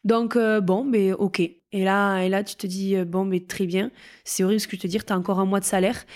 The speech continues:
Et ben, ce salaire-là, je vais m'en servir pour aller bringuer, euh, voyager un petit peu. J'ai passé un été, euh, à essayer de, d'occulter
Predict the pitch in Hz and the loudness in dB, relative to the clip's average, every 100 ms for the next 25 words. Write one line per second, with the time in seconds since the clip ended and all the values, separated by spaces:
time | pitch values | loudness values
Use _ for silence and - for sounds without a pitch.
0 | - 185 185 - 190 175 180 208 190 180 | -6 -4 -2 0 0 2 2 0 0 -2
1 | 180 185 180 185 - 185 185 185 185 208 | -2 -2 -2 -4 -4 -2 0 0 2 0
2 | 294 - - - 185 175 185 180 175 190 | -2 -10 -20 -8 -2 0 2 2 2 0
3 | 180 185 190 208 311 - - - 190 185 | -2 -6 0 0 0 -6 -20 -8 -2 0
4 | 190 180 196 180 175 170 196 190 180 175 | 0 0 0 0 -2 -2 0 2 0 -2
5 | 170 185 175 - 185 190 175 175 175 180 | -4 -2 -2 -2 0 0 0 0 0 -2
6 | 170 196 - 202 226 208 _ | -2 -2 -4 -4 -2 -4 _